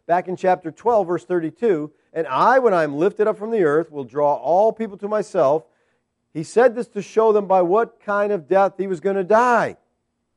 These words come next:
He's gonna draw people. He's gonna be lifted up on the cross. He's gonna draw people. The disciples didn't understand at this time that Yeshua was the way to the Father via the cross.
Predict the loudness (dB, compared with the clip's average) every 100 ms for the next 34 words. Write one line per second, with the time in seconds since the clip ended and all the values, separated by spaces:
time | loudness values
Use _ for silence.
0 | _ _ -8 -2 0 0 4 6 6 4
1 | 0 -2 0 0 2 2 0 4 6 6
2 | 4 6 6 6 4 -4 -4 0 2 2
3 | 2 -4 -4 0 0 -2 _ _ _ _
4 | _ _ _ _ _ _ _ _ _ _
5 | _ _ _ _ _ _ _ _ _ _
6 | -2 0 2 0 0 -2 -2 0 -2 -4
7 | -2 0 0 -2 -10 -6 -4 -2 -2 -4
8 | _ _ _ -4 -2 -4 0 4 4 6
9 | 4 4 0 0 4 4 0 -8 _ _
10 | _ _ _ _ -8 -6 2 4 4 0
11 | -6 -12 _ _ 0 2 2 0 2 2
12 | 0 _ _